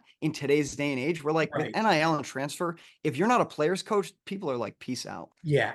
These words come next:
Speaker 1: And so he is able to be tough on these guys, but also love them at the same time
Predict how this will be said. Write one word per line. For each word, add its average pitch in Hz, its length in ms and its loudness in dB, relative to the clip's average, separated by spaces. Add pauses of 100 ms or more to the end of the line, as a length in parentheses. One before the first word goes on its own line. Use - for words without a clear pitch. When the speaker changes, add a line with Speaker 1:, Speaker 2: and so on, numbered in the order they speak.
Speaker 1:
And 175 120 4
so 180 200 6
he 240 640 0 (180)
is 175 160 0
able 185 180 6
to 160 60 2
be 139 120 0
tough 208 300 -2
on 170 100 2
these 139 160 -2
guys, 139 240 0
but 139 120 -6
also 156 280 -2
love 143 280 2
them 151 140 0
at 131 80 -4
the 127 60 -10
same 127 260 -4
time 139 400 0